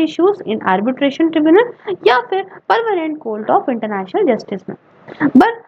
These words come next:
जर्मनी ने गारंटी नहीं करा अपने फ्रंटियर को पोलैंड और चेकोस्लोवाकिया से,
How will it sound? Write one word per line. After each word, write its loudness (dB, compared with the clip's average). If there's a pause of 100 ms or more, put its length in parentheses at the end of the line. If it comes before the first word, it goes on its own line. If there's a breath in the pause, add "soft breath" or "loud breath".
(120)
जर्मनी -2
ने -2
गारंटी 2
नहीं 6
करा 4
अपने 0
फ्रंटियर 0
को 0
पोलैंड 2
और 4
चेकोस्लोवाकिया -2
से, 0